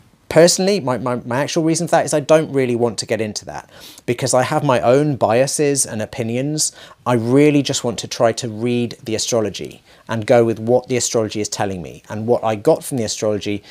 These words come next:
was that that is the length of time this is likely to last. That is when is gonna be peak difficulty.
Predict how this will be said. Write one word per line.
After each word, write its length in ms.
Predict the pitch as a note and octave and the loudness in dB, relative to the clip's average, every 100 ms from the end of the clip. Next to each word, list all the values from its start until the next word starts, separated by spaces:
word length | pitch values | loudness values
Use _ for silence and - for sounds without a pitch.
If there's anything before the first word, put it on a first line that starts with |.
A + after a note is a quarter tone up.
| - - | -20 -10
was 200 | G#2 - | -8 -6
that 220 | F2 - | -10 -2
that 240 | C#3 E3 | 0 0
is 120 | B2+ | -4
the 80 | - | -6
length 260 | G#2+ G#2+ G#2 | -4 -6 -10
of 80 | - | -10
time 260 | - G2+ | -8 -6
this 140 | F#2+ - | -6 -8
is 100 | F#2+ | -6
likely 240 | F#2 D#2 | -6 -8
to 120 | - | -6
last. 420 | G2+ C3+ C#3 - - - - | 0 0 0 -4 -10 -20 -4
That 200 | - D3+ | 0 0
is 140 | B2+ A#2 | -2 -4
when 160 | B2 | -4
is 140 | G#2+ - | -4 -8
gonna 180 | G#2+ G#2 | -10 -10
be 120 | G2 | -12
peak 360 | - B2 - | -12 -14 -8
difficulty. 640 | C#3 C3 B2+ B2+ B2 B2+ | -8 -6 -4 -2 0 0